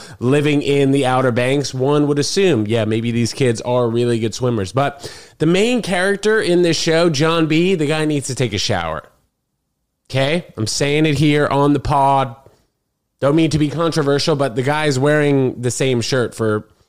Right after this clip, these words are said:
weeks at a time. I don't know how long the timeline is in this actual show,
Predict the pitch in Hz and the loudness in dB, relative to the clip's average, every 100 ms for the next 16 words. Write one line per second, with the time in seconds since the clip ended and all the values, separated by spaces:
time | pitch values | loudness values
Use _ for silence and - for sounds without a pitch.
0 | _ - 127 160 131 - 131 113 123 120 | _ -4 0 0 -2 -4 -2 0 -2 -2
1 | 87 76 131 196 185 160 160 165 160 139 | -2 -2 0 0 0 0 0 2 2 0
2 | - 139 147 151 156 147 165 170 160 - | -2 0 2 2 2 2 2 2 -2 -8
3 | - - _ 139 139 131 127 135 123 135 | -20 -20 _ 2 2 2 0 -4 0 0
4 | 120 139 135 156 160 | 2 2 2 2 0